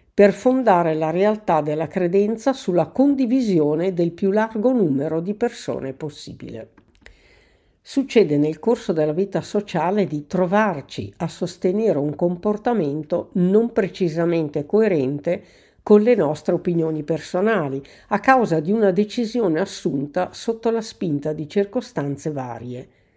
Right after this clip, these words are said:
Secondo Festinger, questa è una situazione tipica di dissonanza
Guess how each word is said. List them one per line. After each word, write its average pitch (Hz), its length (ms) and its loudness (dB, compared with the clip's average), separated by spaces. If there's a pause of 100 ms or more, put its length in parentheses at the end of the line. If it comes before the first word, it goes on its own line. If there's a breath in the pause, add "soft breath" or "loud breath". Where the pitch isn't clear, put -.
(400)
Secondo 202 460 0
Festinger, 202 800 0
questa 220 600 -2
è 214 280 0
una 156 260 -2
situazione 190 680 -2
tipica 175 480 -2
di 165 120 -2
dissonanza 156 960 -4